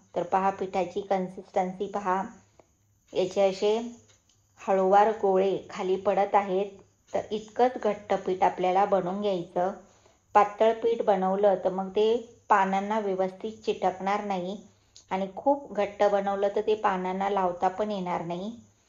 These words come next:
आता आपले पानं पण स्वच्छ धुतलेले आहेत, पीठ पण तयार आहे. तर पोळी पाटावर मी एक पालकचं मोठ्या आकाराचं पान ठेवलंय. तुम्ही पालकच्या कोणत्या पण बाजूला पीठ लावू शकता. तर मी पाठीमागच्या बाजूनी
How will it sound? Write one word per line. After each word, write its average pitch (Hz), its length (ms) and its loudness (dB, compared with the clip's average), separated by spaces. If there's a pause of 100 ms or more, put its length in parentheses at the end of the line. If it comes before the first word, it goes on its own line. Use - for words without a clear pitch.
(240)
आता 190 200 2
आपले 220 240 2
पानं 202 380 2
पण 233 220 -2
स्वच्छ 220 360 -6
धुतलेले 190 480 -4
आहेत, 196 380 2 (160)
पीठ 185 140 -4 (140)
पण 208 200 2
तयार 185 300 2
आहे. 185 320 -2 (1080)
तर 202 60 2
पोळी 202 320 2
पाटावर 208 600 2
मी 196 340 -8
एक 208 240 0 (540)
पालकचं 208 540 6
मोठ्या 196 380 2
आकाराचं 190 480 0
पान 196 320 -2
ठेवलंय. 190 460 -4 (440)
तुम्ही 226 320 -2
पालकच्या 214 640 2
कोणत्या 208 500 0
पण 226 200 -6
बाजूला 185 380 0
पीठ 202 320 -4
लावू 190 240 2
शकता. 190 460 0
तर 185 160 -6
मी 220 440 -6
पाठीमागच्या 196 640 -2
बाजूनी 196 520 -2